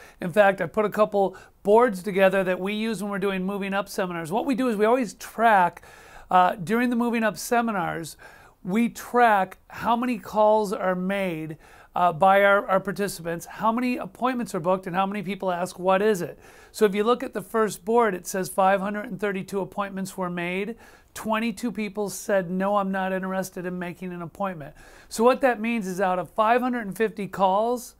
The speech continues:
five hundred and thirty-two people booked an appointment, and only forty-eight people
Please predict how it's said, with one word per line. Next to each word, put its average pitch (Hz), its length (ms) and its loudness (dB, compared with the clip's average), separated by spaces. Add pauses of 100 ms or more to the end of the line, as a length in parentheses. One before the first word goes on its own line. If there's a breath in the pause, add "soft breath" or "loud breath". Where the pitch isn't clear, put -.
(320 soft breath)
five 214 220 6
hundred 220 200 -2
and 180 140 -8
thirty-two 202 480 -2
people 190 340 -6
booked 185 300 -2
an 175 80 -4
appointment, 170 480 -8
and 196 80 -12
only 196 240 -4
forty-eight 240 1040 -2
people 190 540 -2